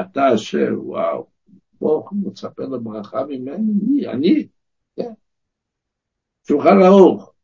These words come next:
צריך להיזהר מאוד בכוונת הברכות, שיבין עניין הברכות שהוא מברך את השם. זה ראשית כל. ועל מה הוא מברך? ברוך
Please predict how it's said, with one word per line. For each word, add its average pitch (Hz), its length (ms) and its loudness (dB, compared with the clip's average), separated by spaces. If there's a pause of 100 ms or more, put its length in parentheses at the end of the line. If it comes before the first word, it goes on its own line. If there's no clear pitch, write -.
(100)
צריך 131 600 2
להיזהר 127 560 0
מאוד 127 400 0
בכוונת 123 580 -4
הברכות, 123 500 2
שיבין 127 640 4
עניין 131 400 4
הברכות 123 440 2
שהוא 139 120 -4
מברך 127 440 4
את 131 160 -6
השם. - 300 -6 (720)
זה 110 80 -8
ראשית 110 480 -8
כל. 113 120 -20 (920)
ועל 143 380 8 (140)
מה 196 200 8
הוא 208 160 10
מברך? 120 480 2 (100)
ברוך 120 500 6